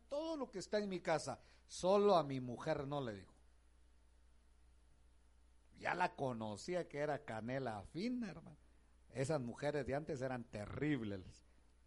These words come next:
La de hoy ya no, gracias a Dios. ¿Cuántos dan gloria a Dios?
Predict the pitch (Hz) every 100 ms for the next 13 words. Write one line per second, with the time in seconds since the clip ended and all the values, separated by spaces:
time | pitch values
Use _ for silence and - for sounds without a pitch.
0 | - 113 113 147 143 127 113 120 120 107
1 | 98 107 98 95 87 78 - - - -
2 | - - - - - - _ - - -
3 | 127 123 135 135 135 139 139 127 113 104
4 | 87